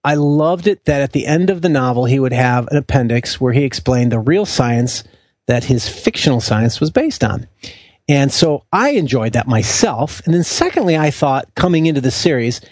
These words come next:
uh, Chronicles of the Nephilim, you know, I'm like, "Okay, this stuff's wild.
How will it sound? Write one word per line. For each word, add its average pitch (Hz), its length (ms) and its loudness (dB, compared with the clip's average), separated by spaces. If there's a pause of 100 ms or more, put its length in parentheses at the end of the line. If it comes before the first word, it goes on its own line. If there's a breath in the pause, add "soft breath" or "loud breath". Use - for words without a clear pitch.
(440 loud breath)
uh, 127 420 0
Chronicles 135 380 0
of 123 60 2
the 123 40 2
Nephilim, 117 500 -2 (320 soft breath)
you 143 60 2
know, 139 120 2
I'm 131 100 2
like, 131 240 0
"Okay, 127 400 -2
this 214 180 0
stuff's - 340 -2
wild. 123 400 -2